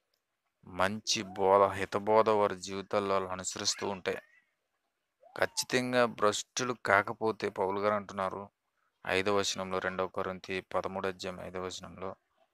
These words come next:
"యేసుక్రీస్తు మీలో ఉన్నాడని గుర్తిస్తారంట." "యేసుక్రీస్తు నాలో ఉన్నాడని" ఎవరైతే గుర్తిస్తున్నారో, వారిలో నిజముగా భ్రష్ట మనసు అనేది లేదు.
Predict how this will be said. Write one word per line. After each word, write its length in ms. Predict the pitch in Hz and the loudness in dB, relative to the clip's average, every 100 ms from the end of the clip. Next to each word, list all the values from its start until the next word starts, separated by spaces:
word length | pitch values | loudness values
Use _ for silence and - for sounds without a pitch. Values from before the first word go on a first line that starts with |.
| _ _ - | _ _ -4
"యేసుక్రీస్తు 720 | 107 - 117 - 110 - 107 | -2 0 -4 -6 -6 -6 -6
మీలో 300 | 104 101 101 | -6 -2 -2
ఉన్నాడని 380 | 101 98 98 92 | 0 0 -2 -4
గుర్తిస్తారంట." 680 | 92 - - - - 90 - - _ _ _ _ _ - _ _ 679 _ _ _ _ _ _ _ - | -10 -10 -10 -6 -6 -6 -16 -20 _ _ _ _ _ -20 _ _ -20 _ _ _ _ _ _ _ -14
"యేసుక్రీస్తు 800 | 101 107 113 127 113 120 113 117 | -6 -4 -2 -4 -4 -4 -4 -4
నాలో 420 | 104 98 107 110 | 2 4 4 4
ఉన్నాడని" 640 | 107 104 101 98 113 123 - - _ _ _ _ _ - | 2 0 0 0 -2 -4 -12 -20 _ _ _ _ _ -8
ఎవరైతే 380 | 92 98 110 110 | 0 4 4 4
గుర్తిస్తున్నారో, 800 | 101 98 110 - 104 98 87 - - _ _ _ _ _ - - _ | -4 -6 -8 -8 -2 -2 -2 -8 -16 _ _ _ _ _ -20 -20 _
వారిలో 480 | 90 92 98 101 104 | -6 2 4 4 -2
నిజముగా 600 | 101 98 95 107 110 110 | -4 -6 -6 -6 -4 -2
భ్రష్ట 340 | 104 101 - 101 | -2 -2 -2 -4
మనసు 300 | 98 95 98 | -8 -6 -6
అనేది 220 | 95 92 | -6 -6
లేదు. 300 | 90 87 | -6 -6